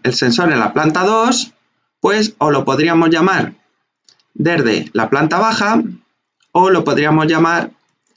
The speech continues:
desde la planta primera. Si yo ahora lo llamo para que venga a la planta primera,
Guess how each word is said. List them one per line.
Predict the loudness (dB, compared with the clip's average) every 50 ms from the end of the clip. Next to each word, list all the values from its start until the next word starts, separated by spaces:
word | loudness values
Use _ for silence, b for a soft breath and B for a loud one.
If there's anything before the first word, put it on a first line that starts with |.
| _ _ -2
desde | 0 0 2 2 2 0 0
la | 0 0 0
planta | 0 0 0 0 0 -2
primera. | 0 0 2 2 2 0 -2 -4 -6 -10 _ b b b b b b
Si | -10 -4 -2 0 0
yo | 2 2
ahora | 0 0 0 0 0
lo | 2 2
llamo | 2 2 2 2 2 2 0 -2
para | -2 -4 -2 -2 -2
que | -2 -2
venga | 0 0 0 0 -2
a | -2 -2 -2
la | -2 -2 -2
planta | -2 -2 -2 -2 -2 -2 0
primera, | 2 2 2 2 2 0 0 0 -2 -2